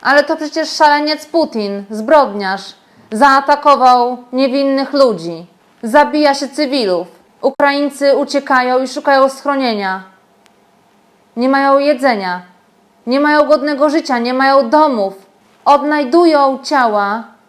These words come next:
zabitych członków swojej rodziny w wykopanych dołach. Papież Franciszek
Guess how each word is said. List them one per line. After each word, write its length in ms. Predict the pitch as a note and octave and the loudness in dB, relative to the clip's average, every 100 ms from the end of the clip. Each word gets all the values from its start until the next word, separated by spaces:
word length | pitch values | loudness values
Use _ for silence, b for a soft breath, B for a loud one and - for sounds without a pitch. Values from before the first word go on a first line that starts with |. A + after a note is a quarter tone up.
| _ _ _ _ _ _ _ - | _ _ _ _ _ _ _ -12
zabitych 1000 | G3+ C4+ A#3+ C#4+ D4+ C#4+ C4 C4 - _ | 0 0 0 -4 -4 0 0 0 -8 _
członków 520 | - D4 D4 D4 B3 | -2 -2 -2 -6 -10
swojej 380 | - - C4+ C4+ | -8 -2 0 2
rodziny 600 | C4 A3+ B3 A#3+ A#3+ C4+ C4 _ _ _ _ _ _ | 0 0 -4 -4 -4 -6 -12 _ _ _ _ _ _
w 140 | A3+ A3+ | -8 -4
wykopanych 680 | E4 E4 D#4+ D#4+ D#4+ C#4 | -2 0 -2 -2 -2 -2
dołach. 520 | B3+ E4 D4+ E3 F#3 - _ _ _ _ | 4 4 2 -6 -10 -20 _ _ _ _
Papież 280 | D4 D#4 E4 | -2 -2 -8
Franciszek 840 | - D#4+ D#4 D4 C#4 C4 B3+ C4+ | -4 -4 -4 -6 -4 0 0 0